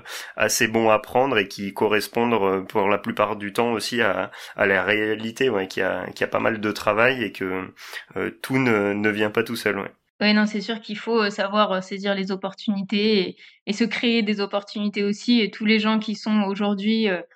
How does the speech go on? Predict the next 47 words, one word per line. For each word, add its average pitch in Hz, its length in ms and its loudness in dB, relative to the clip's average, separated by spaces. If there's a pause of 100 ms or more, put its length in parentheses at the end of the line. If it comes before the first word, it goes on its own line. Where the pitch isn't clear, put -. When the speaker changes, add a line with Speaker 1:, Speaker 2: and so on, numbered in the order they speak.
(260)
Speaker 2:
un 202 120 0
peu 208 160 0
connus, 220 460 4
un 202 100 6
peu 214 160 0
suivis, 220 720 2
euh, 196 100 2
un 185 120 0
peu 214 180 -2
reconnus, 233 720 4 (440)
euh, 185 320 -2
c'est, 175 400 -6
c'est, - 360 -10
c'est - 200 -14
juste 214 320 -4
le, 165 520 -4 (600)
comment - 180 -8
dire, 180 200 -6
c'est - 140 -8
juste 208 280 -2
le 190 120 2
fruit 247 300 6
de 208 120 6
leur, 196 160 6
euh, 190 220 4
de 185 100 -2
leur 185 180 0
travail 202 520 6
et, 180 380 -2
et 185 40 -6
de 180 120 -8
leur, 170 260 -6
euh, 170 260 -6 (720)
de 185 120 -2
leur, 170 280 -4
euh, 180 160 -4
volonté, 220 800 6
euh, 180 220 -2
de, 175 240 -6
d'accéder 180 400 -2
à 202 80 6
des 185 120 0
choses 247 260 0
auxquelles, 220 320 0
euh, 180 180 2
ils 180 180 -4
auraient 180 180 -4